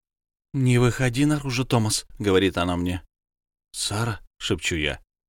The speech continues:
У меня есть смутное ощущение, что всё идёт не так, как должно быть, но я не обращаю на него внимания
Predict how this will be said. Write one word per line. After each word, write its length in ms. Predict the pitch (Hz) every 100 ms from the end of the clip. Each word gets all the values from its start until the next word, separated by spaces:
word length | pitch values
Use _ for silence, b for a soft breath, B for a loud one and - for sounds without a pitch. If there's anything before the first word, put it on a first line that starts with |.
| -
У 60 | 90
меня 200 | 82 87
есть 220 | 87 92
смутное 360 | 110 82 98
ощущение, 520 | 98 - 107 127 95 85
что 220 | - 95
всё 260 | - 123
идёт 260 | 107 113 -
не 140 | 107
так, 240 | - 127 -
как 200 | 107 98
должно 440 | 98 98 107 104
быть, 260 | 65 69 - B B B B
но 100 | 85
я 220 | 82 85
не 120 | 90
обращаю 580 | 90 92 101 - 131 127
на 60 | 120
него 240 | 117 113
внимания 520 | 110 113 87 73 73